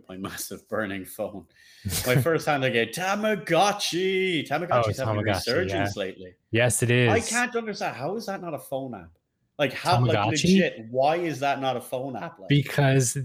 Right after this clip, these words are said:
Speaker 2: because whoever is in, is, is, uh, they're trying to not, because there's fees, you know why there's fees.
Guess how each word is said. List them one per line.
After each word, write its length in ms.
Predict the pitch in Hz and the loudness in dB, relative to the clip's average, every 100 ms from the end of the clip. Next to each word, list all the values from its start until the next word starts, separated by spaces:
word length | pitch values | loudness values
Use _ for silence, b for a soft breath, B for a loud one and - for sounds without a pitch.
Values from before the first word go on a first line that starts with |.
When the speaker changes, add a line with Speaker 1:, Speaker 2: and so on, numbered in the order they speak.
| 131 | -2
Speaker 2:
because 340 | 127 - 143 | 0 4 2
whoever 360 | - 139 143 151 | 4 4 6 6
is 140 | 143 | 6
in, 140 | 139 131 | 4 4
is, 300 | 131 120 - | 2 0 -2
is, 360 | - 131 117 | -2 0 2
uh, 180 | 120 117 | 4 4
they're 120 | 113 117 | 4 2
trying 360 | - 143 139 | 4 4 4
to 240 | - 135 120 | 4 4 4
not, 580 | 113 113 120 123 - - _ _ b b b | 4 6 4 2 -2 -14 _ _ b b b
because 280 | 135 156 131 | 0 2 4
there's 240 | 131 - | 2 2
fees, 420 | - 131 123 104 | 0 2 4 4
you 60 | 113 | 4
know 100 | 113 | 4
why 180 | 110 113 | 4 4
there's 220 | 110 98 | 2 0
fees. 440 | - 113 104 92 | -4 -8 -10 -12